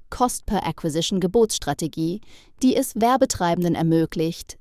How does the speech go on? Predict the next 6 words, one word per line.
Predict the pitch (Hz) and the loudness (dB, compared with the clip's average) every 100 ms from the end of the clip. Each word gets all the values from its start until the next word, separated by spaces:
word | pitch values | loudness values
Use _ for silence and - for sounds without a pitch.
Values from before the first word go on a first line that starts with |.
| - | -16
Ziel-C | - - 262 262 - 220 | -8 0 2 2 0 -2
P | 208 208 | 0 0
A | - 165 165 | 2 0 0
und | - 165 - | 0 -2 0
Budget | 165 - 160 156 | -2 0 -4 -2
festzulegen, | 190 - - 147 143 139 123 | -4 -6 -6 -6 -4 -4 -6